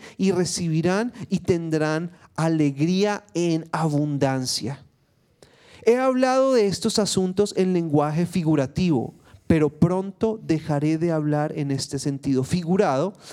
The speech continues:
y les contaré acerca del Padre con toda claridad.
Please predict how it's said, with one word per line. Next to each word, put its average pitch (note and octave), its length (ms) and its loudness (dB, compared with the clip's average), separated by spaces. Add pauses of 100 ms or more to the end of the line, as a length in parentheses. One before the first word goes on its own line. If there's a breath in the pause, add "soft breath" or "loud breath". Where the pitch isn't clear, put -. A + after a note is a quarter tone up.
(160 loud breath)
y A3 160 0
les A3 240 2
contaré F3+ 640 0
acerca G3 580 0
del F3+ 180 0
Padre E3 520 0 (180)
con C#3 260 0
toda D3+ 600 0 (120)
claridad. A2+ 580 -2